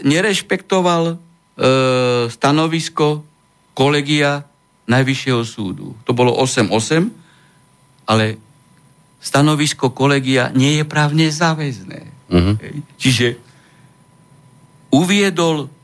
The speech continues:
Speaker 1: také dôvody, aby úmyselne vylúčil zákonný senát. Hej. To je ústavné právo. Hej. Tu vidíte organizovanú zločineckú skupinu,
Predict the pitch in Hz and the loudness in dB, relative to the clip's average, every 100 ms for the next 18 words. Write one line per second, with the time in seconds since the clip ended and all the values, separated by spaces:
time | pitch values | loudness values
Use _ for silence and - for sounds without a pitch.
0 | _ - 170 190 208 214 - 117 123 120 | _ 2 2 2 0 0 -2 -2 0 2
1 | 120 127 147 - 139 139 139 202 240 254 | 0 0 -2 2 2 0 0 0 2 0
2 | 220 190 165 160 151 151 180 180 120 185 | 0 0 0 0 0 0 -2 -6 0 2
3 | 269 262 254 - 185 180 196 147 175 262 | 2 2 0 0 0 2 2 2 2 0
4 | 262 269 285 262 277 269 - 285 311 320 | 0 0 2 2 2 0 0 0 2 2
5 | 233 143 - _ _ _ _ _ _ - | 0 -2 -8 _ _ _ _ _ _ -2
6 | 160 170 - - 196 214 202 - - 254 | 0 0 -6 0 0 0 -4 -16 -2 0
7 | - - 254 247 247 247 247 226 151 107 | 0 0 0 0 0 0 0 0 -2 -6
8 | - _ _ - 156 - _ _ _ _ | -10 _ _ -2 -2 -4 _ _ _ _
9 | _ _ _ _ - - 240 240 214 208 | _ _ _ _ -4 0 2 2 0 0
10 | 190 180 196 196 196 185 190 185 190 175 | 0 0 2 0 0 0 0 0 0 0
11 | 190 196 180 180 - 185 - 208 214 196 | 0 0 0 -2 0 -4 0 -2 0 0
12 | 180 | 0